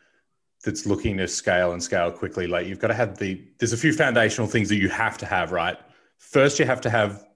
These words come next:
like, metrics that work, scalable business metrics. So you have to have really strong gross margins.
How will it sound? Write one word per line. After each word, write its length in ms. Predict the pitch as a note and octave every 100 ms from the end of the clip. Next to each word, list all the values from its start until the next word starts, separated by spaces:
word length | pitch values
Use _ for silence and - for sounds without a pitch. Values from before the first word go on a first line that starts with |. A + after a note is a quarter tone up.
| _
like, 220 | G2+ F#2+
metrics 440 | A2 G#2+ G2+ A2+ -
that 80 | A2
work, 280 | G#2 B2 -
scalable 440 | - F#2+ G#2+ A#2
business 300 | F#2 G2+ -
metrics. 320 | G2 - F2
So 80 | G#2
you 80 | F2+
have 160 | F#2
to 80 | -
have 100 | G2
really 220 | F2+ G2+
strong 200 | G#2+ B2
gross 280 | A#2+ A#2+ A2+
margins. 560 | A2+ G#2+ A#2 B2 A#2+